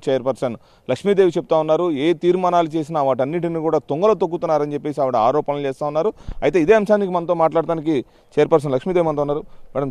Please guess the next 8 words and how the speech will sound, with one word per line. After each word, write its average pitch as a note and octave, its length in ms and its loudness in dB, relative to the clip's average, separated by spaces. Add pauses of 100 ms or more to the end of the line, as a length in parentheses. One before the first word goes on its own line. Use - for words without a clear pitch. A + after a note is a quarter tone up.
చెప్పండి, D3+ 280 -2
అసలు G2 160 -6
ఏం F3+ 260 -2
జరుగుతుంది D3 440 0
కమిషనర్కి B2 680 -6
మీకు A#2 260 -6
మధ్య? G#2+ 480 -4
మున్సిపాలిటీలో G#2 760 -8